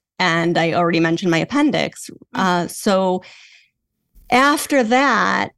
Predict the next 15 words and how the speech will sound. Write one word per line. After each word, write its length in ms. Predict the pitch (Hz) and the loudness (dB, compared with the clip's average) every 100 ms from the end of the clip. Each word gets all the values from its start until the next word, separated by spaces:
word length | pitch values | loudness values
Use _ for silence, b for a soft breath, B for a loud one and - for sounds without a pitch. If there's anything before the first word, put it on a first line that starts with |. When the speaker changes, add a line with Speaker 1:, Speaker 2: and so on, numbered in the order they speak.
| - | -6
Speaker 1:
the 120 | 214 | -6
chemotherapy 720 | 220 285 269 - 226 220 220 | -2 0 0 2 0 0 -2
was 240 | 170 175 | -2 -4
five 300 | - 185 185 | 0 2 2
days 260 | 180 180 180 | 0 -2 -2
in 80 | 170 | -4
the 40 | |
hospital 920 | 180 160 - - 226 240 254 269 262 - _ - | -4 -6 -6 -2 0 0 0 -2 -4 -10 _ -4
for 100 | 190 | -2
each 280 | 214 202 - | -2 -2 0
round. 800 | 175 175 135 - 67 82 - b b b | 2 2 0 -4 -6 -6 -8 b b b
So 220 | - 202 | -4 0
it 40 | 180 | 2
was 240 | 175 - - | 0 -4 -10
consecutive, 1160 | - 190 - - 220 - 160 156 139 147 170 - | -2 0 0 0 -2 -2 -2 0 -2 -4 -6 -12